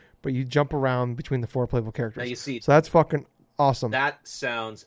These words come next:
Speaker 2: more interesting to me than when it initially was unveiled about the, the game itself. The trailer looks fine, you know? I mean, I was not expecting a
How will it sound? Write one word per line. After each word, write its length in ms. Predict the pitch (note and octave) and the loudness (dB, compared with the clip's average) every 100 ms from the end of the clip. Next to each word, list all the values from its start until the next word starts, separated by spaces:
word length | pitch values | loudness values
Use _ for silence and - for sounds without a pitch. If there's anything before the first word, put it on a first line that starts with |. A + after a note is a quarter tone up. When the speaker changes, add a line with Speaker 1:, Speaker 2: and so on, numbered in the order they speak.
| _ | _
Speaker 2:
more 280 | A#2+ A#2+ A2 | -10 -6 -6
interesting 540 | A2 G#2 - G#2 G2+ | -6 -12 -10 -10 -10
to 80 | G2 | -10
me 200 | F#2+ F#2 | -10 -8
than 120 | G2+ | -6
when 100 | G2+ | -6
it 100 | F#2 | -8
initially 680 | G2 F#2+ F#2+ G2 F#2 F2+ F2+ - | -8 -8 -6 -4 -2 -2 -4 -8
was 280 | F2 E2+ | -8 -6
unveiled 460 | D2 F2+ E2+ F2+ E2+ | -4 -4 -2 -2 -2
about 160 | E2+ E2+ | -4 -4
the, 100 | E2 _ _ - | -8 _ _ -4
the 320 | F2+ E2+ E2 | -2 -2 -4
game 300 | E2 F#2 E2+ | -4 -4 -4
itself. 520 | E2 - G2 F2 C2+ - - - - - - - - | -10 -12 -8 -6 -8 -10 -20 -20 -20 -20 -20 -8 -4
The 80 | - | -2
trailer 300 | F3 G3+ F#3+ | 2 2 2
looks 200 | D3 - | 0 -4
fine, 400 | G2 B2+ C3 E2 | -8 -4 -4 -8
you 80 | |
know? 280 | D2+ D#2+ G2+ | -12 -10 -8
I 40 | G#2+ | -8
mean, 200 | F2+ F2 | -8 -6
I 180 | F2 | -6
was 260 | F#2 F#2 E2 | -6 -10 -8
not 220 | G#2+ A#2+ | -2 0
expecting 800 | A2 - A#2 G#2+ - G#2 G2+ G2 | -2 -4 -6 -6 -6 -8 -8 -12
a 460 | F#2+ F#2+ F#2 F2+ D#2+ | -14 -8 -8 -8 -12